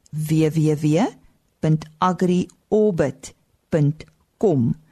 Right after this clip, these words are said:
Daar word die onderhoude apart gelaai. Klik bo in die bladsy op broadcast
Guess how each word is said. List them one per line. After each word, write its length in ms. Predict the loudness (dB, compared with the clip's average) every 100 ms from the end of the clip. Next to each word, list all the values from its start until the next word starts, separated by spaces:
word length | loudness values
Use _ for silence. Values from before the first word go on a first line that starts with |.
| _ _
Daar 460 | -6 0 0 2 2
word 180 | 0 0
die 120 | 0
onderhoude 540 | 0 0 0 -2 -4 -6 -10
apart 460 | -10 -6 -8 -8
gelaai. 400 | -8 -6 -6 -8 -18 _ -6
Klik 240 | -4 -2
bo 120 | 0
in 100 | 2
die 100 | 2
bladsy 460 | 2 -2 -2 -4 -4
op 240 | -4 -6 -8 -14
broadcast 880 | -4 0 0 -2 -2 0 0 -4 -10